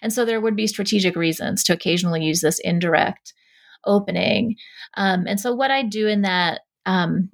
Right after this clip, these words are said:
indirect opening is a kind of encounter, a, a reading of Aristotle, who, who writes about his, his dislike of introductions, um, a kind of begrudging,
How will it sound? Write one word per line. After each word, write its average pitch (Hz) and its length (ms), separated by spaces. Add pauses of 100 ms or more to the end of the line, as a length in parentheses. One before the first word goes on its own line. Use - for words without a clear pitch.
indirect 294 460
opening 175 460
is 196 380
a 196 60
kind 202 260
of 208 340
encounter, 196 640
a, 185 320
a - 20
reading 226 420
of 190 120
Aristotle, 175 720
who, 196 480
who 190 180
writes 180 360
about 170 260
his, 190 340
his 180 260
dislike 180 760
of 175 180
introductions, 202 1040 (720)
um, 180 600 (320)
a 190 60
kind 202 260
of 185 240
begrudging, 196 1080